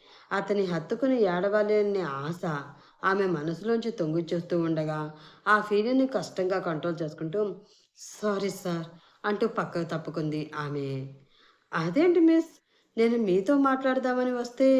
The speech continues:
మీరేంటి పక్కకు తప్పుకుని నాకు దారిస్తున్నారు? అంటే నాతో మాట్లాడకుండా మీ దారి మీరు చూసుకోండి అని నాకు సింబాలిక్‌గా చెప్తున్నారా?"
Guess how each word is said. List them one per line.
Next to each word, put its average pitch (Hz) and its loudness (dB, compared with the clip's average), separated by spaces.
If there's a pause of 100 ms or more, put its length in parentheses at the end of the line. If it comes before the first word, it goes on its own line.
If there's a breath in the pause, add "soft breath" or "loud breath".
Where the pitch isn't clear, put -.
(120)
మీరేంటి 220 2 (180)
పక్కకు 185 -6
తప్పుకుని 196 0 (640)
నాకు 196 0
దారిస్తున్నారు? 240 0 (480 loud breath)
అంటే 214 4 (580 loud breath)
నాతో 185 2
మాట్లాడకుండా 254 2 (100)
మీ 214 2
దారి 247 4 (240)
మీరు 214 2
చూసుకోండి 220 0
అని 220 4
నాకు 208 -2
సింబాలిక్‌గా 175 -2
చెప్తున్నారా?" 165 -4